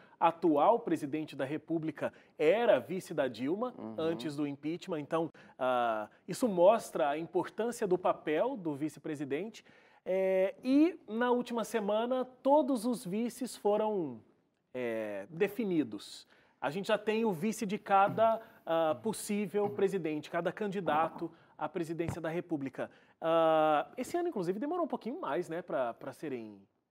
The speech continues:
Speaker 1: definidos.
Speaker 2: Ah, sim, eles, e-, eles seguiram o calendário que eles têm, então eles
Speaker 1: Aham.
Speaker 2: usaram o,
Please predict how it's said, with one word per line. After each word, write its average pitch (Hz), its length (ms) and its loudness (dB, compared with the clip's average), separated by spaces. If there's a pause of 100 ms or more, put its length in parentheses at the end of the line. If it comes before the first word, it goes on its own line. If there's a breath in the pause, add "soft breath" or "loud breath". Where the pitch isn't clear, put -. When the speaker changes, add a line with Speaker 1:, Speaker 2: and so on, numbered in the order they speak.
(640)
Speaker 1:
definidos. 165 580 0
Speaker 2:
Ah, 254 140 2
sim, 151 280 6
eles, 156 220 8
e-, - 240 8
eles 98 160 6
seguiram 170 540 2
o 185 60 0
calendário 175 520 2
que 160 80 -2
eles 165 200 -4
têm, 156 200 -2
então 117 180 -2
eles 113 160 -2
Speaker 1:
Aham. 127 80 -6
Speaker 2:
usaram 113 320 4
o, 127 680 -6